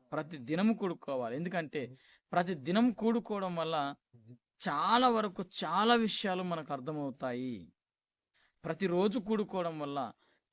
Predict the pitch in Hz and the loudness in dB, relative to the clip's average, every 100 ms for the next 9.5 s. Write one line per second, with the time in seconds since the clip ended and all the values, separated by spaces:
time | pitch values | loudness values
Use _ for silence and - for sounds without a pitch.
0 | - 175 214 214 190 190 170 135 165 196 | -2 2 4 2 0 -4 -4 -2 2 4
1 | 220 220 202 185 - 175 180 - _ _ | 4 2 0 -4 -6 -6 -6 -10 _ _
2 | - 196 185 226 220 202 208 185 175 165 | -10 -4 0 2 2 0 -2 -2 -2 0
3 | 190 208 190 - 180 165 147 151 147 123 | 0 -2 -6 -4 -4 -4 -6 -6 -6 -6
4 | 98 _ _ - 160 151 160 - 214 190 | -8 _ _ -10 -4 -2 -2 0 0 2
5 | 202 247 277 254 - - 180 156 117 92 | 4 6 6 4 2 -8 -6 -4 -6 -10
6 | _ _ _ _ _ - 180 165 156 185 | _ _ _ _ _ 0 2 2 0 0
7 | - 226 240 226 214 208 175 180 185 185 | 0 0 2 4 2 0 -2 0 0 0
8 | 180 170 165 156 - _ _ 165 185 185 | -2 -4 -6 -8 -10 _ _ -4 -4 -2
9 | 170 147 147 120 | -2 -2 -4 -6